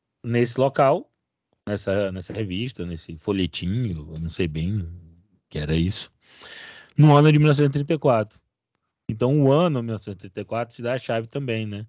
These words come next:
Porque é, é o ano que começa, que se implanta a Constituição de trinta e quatro e que se começa o, o efetivo exercício do governo constitucional. Então, você poderia se basear tanto nessa interpretação aqui do texto,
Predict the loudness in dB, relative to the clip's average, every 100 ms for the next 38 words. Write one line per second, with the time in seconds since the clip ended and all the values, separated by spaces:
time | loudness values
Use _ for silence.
0 | _ _ _ _ -14 -12 -6 -2 -2 -2
1 | -2 -2 0 2 0 -2 -6 -10 -10 -4
2 | -2 -2 -2 -2 -4 -2 -2 0 -2 -4
3 | -6 -4 -4 -4 -4 -6 -8 -8 -8 -8
4 | -6 -4 2 2 2 -2 -14 -14 -14 -6
5 | -2 0 0 2 0 0 -16 -20 _ _
6 | -10 -6 -6 -6 -10 -12 -12 -12 -6 -4
7 | -2 -4 0 2 2 2 0 -2 -4 -4
8 | -2 -2 -2 -4 -8 -8 -10 -6 -2 -2
9 | -4 -10 _ _ _ _ _ _ _ _
10 | -20 -10 -8 -8 -10 -8 -6 -4 -4 -2
11 | -2 0 0 0 0 -4 -8 -6 -6 -8
12 | -6 -4 -4 -4 -8 -8 -4 -4 -4 -4
13 | -6 -6 -6 -4 -6 -8 -8 -2 0 0
14 | -4 -8